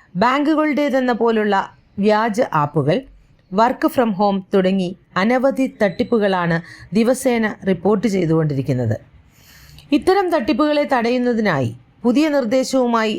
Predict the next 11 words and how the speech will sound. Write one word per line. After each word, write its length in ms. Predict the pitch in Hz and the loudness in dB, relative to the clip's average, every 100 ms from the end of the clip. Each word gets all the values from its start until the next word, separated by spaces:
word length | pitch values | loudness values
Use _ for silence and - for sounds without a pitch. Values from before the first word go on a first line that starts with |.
| 151 | 0
രംഗത്തെത്തിയിരിക്കുകയാണ് 1200 | 190 214 254 233 208 220 208 175 196 170 151 143 - 160 | 0 2 0 0 0 0 0 0 0 0 0 -2 -6 -2
Google. 320 | 156 139 131 - - _ - - - - | 0 0 -2 -8 -20 _ -20 -20 -12 0
Google 300 | 294 302 349 | 2 2 0
Pay 160 | 349 349 | 0 0
പോലുള്ള 400 | 285 277 269 254 | 0 0 0 0
ആപ്പുകൾ 420 | 233 233 254 247 - | 0 0 0 0 -2
ഉപയോഗിക്കുന്നവരാണ് 960 | 190 220 240 233 262 247 240 220 214 | -2 0 0 -2 0 0 0 0 -2
നിങ്ങളെങ്കിൽ 560 | 202 190 180 147 120 117 - - - - 214 | -2 0 0 0 -2 -4 -8 -20 -20 -6 0
നിങ്ങളുടെ 460 | 262 320 349 349 | 2 2 0 0
ഫോണിൽ 400 | - 269 254 277 262 | 0 0 2 0 0
നിന്ന് 260 | 214 170 | 0 -2